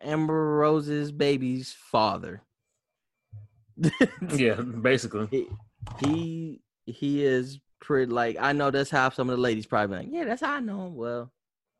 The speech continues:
Speaker 1: he's done way more than that. He's dropped Black Hollywood, One Night in First Class. Um, dang, I'm trying to think. Uh,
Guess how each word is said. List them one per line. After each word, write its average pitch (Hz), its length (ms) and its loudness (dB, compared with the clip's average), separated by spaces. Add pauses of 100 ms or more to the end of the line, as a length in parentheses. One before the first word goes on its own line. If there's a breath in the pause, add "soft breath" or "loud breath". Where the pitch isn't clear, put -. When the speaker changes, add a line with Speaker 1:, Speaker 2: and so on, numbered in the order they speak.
(120)
Speaker 1:
he's 117 280 0
done 113 220 4
way 101 160 0
more 98 200 -4
than 95 180 -8
that. 92 200 -8
He's 107 220 -6
dropped 107 340 -4
Black 104 220 -4
Hollywood, 104 440 -2
One 104 220 -4
Night 104 140 -2
in 101 80 -4
First 104 260 -4
Class. 101 540 -4 (680 soft breath)
Um, 98 540 -8 (1120)
dang, 151 300 -2
I'm 107 80 -8
trying 113 240 -6
to - 60 -16
think. 101 320 -6 (380)
Uh, 92 580 -10